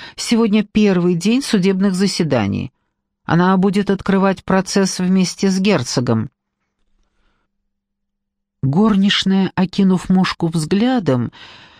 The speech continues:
где жалость мешалась с недоумением, удалилась, покачивая на локте корзинку с лавандой. А Мошка смотрела ей вслед, и всё плыло у неё перед глазами — словно она стояла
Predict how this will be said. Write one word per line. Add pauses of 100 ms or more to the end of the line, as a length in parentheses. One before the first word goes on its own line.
(160)
где
жалость
мешалась
с
недоумением,
удалилась, (420)
покачивая
на
локте
корзинку
с
лавандой. (640)
А
Мошка
смотрела
ей
вслед,
и
всё
плыло
у
неё
перед
глазами — (380)
словно
она
стояла